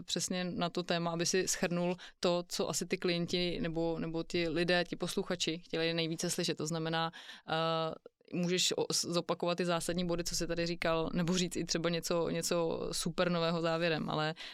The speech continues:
eh, investice do nemovitostí v dnešní době.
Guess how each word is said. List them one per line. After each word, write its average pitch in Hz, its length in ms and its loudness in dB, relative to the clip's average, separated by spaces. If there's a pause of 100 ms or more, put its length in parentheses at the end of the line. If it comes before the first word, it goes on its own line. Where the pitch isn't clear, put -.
(120)
eh, 156 560 0 (360)
investice 180 720 0
do 170 120 0
nemovitostí 160 840 -2
v 151 80 -8
dnešní 151 520 -2
době. - 320 -4